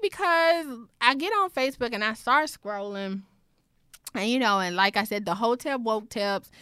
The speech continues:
no tips, um, the ones who have nigga logic, um, that makes no sense to me, whatever.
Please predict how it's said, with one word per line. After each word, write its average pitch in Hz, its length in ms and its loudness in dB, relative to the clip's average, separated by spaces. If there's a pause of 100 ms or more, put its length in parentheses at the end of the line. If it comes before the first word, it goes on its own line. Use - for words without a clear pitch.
(260)
no 180 220 0
tips, 190 540 -6 (540)
um, 185 800 -6 (600)
the 190 80 -6
ones 220 320 2
who 247 80 -2
have 220 220 2
nigga 214 300 0
logic, 202 680 0 (320)
um, 185 340 -4
that 170 100 -2
makes 180 260 -6
no 180 160 -4
sense - 480 -8
to - 100 -10
me, 196 380 -4 (400)
whatever. 170 680 -4